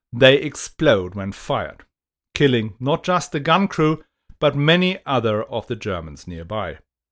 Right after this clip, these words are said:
The extent of the treachery became clear when the aim of the cannons on the city walls is lowered.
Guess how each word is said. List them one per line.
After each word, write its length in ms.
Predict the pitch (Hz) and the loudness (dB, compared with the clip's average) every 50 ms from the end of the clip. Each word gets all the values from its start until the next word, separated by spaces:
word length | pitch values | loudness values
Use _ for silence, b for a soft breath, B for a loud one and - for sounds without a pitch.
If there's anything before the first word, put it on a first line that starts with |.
| _ _ _ _ _ _ _ _ _ _ - | _ _ _ _ _ _ _ _ _ _ -8
The 60 | 131 | -6
extent 360 | 127 - - 170 170 175 170 | -6 -2 4 4 4 6 4
of 80 | 170 170 | 4 2
the 80 | 180 | 2
treachery 480 | 180 - - 175 175 - - 180 170 160 | 0 0 0 0 0 0 2 0 0 0
became 400 | 160 160 - - 165 165 170 165 | 0 -2 -2 -2 -2 -2 -2 -4
clear 360 | - - 180 180 185 185 180 b b b _ _ _ | -2 0 4 4 4 4 2 b b b _ _ _
when 120 | - 151 156 | -2 0 0
the 180 | 165 180 - _ - | 0 -2 -4 _ 2
aim 320 | 156 147 143 143 147 156 - - | 4 4 4 4 2 -2 -4 -6
of 100 | 135 - | -6 -6
the 100 | - 151 | -6 -8
cannons 500 | - - - - 98 92 92 95 92 - | -8 -10 -10 -8 -8 -8 -8 -8 -10 -12
on 160 | - 110 107 | -12 -10 -10
the 80 | 107 98 | -8 -8
city 380 | - - - 160 151 - 175 | -8 -6 -6 -6 -4 -2 -2
walls 580 | 160 143 127 113 110 110 110 110 107 104 - - - | 0 2 2 4 4 4 4 2 0 -2 -6 -12 -10
is 280 | 95 98 92 90 92 | -10 -10 -8 -8 -8
lowered. 560 | 95 98 104 113 120 117 110 95 - - - | -8 -4 0 2 2 2 2 0 -2 -6 -14